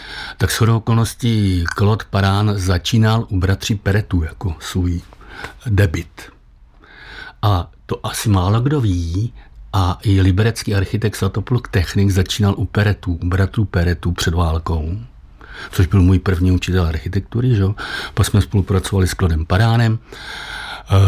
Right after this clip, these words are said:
u Parána začínal, eh, Jean Nouvel, s kterým jsem tam po tom roku něj pracoval, a taky jsme s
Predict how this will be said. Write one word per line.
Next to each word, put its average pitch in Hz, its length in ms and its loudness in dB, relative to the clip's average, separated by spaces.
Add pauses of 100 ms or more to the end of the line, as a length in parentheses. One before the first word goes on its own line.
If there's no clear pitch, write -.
(340)
u 107 300 4 (140)
Parána 92 920 0
začínal, 92 1000 2 (920)
eh, 82 720 4
Jean 98 200 4
Nouvel, 87 640 2 (160)
s - 100 -14
kterým 90 300 2
jsem 78 520 0
tam 82 300 0
po 87 120 -4
tom 85 160 2
roku 85 240 2
něj 87 160 4
pracoval, 90 720 2
a 98 160 2
taky 90 240 0
jsme 90 220 2
s - 160 -4